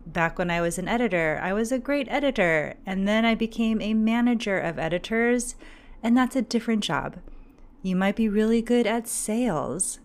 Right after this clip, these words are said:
but then managing a team of salespeople, that is a different job. So I think sometimes we simply forget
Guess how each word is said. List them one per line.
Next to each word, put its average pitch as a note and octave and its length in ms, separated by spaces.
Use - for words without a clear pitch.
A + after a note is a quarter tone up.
but - 240
then G#3+ 320
managing A3 640
a A#3 140
team B3 680
of G#3+ 200
salespeople, C4 1000
that D#3+ 240
is E3+ 120
a F#3 60
different G#3+ 380
job. F3 380
So A3+ 480
I A3 80
think C#4+ 220
sometimes D#4 420
we A#3 100
simply A3+ 380
forget E3+ 920